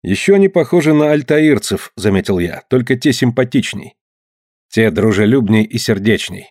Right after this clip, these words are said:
ответил Павел. «И, очевидно, значительно меньше развиты, чем араны».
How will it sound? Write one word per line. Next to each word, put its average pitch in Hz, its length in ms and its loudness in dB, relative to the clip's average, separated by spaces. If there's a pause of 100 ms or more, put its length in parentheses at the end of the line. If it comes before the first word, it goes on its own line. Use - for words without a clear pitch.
(120)
ответил 85 400 -6
Павел. 76 380 -12 (760)
«И, - 80 -4
очевидно, 123 720 2
значительно 120 680 0
меньше 113 420 0
развиты, 104 480 0
чем 101 340 -2
араны». 92 560 -2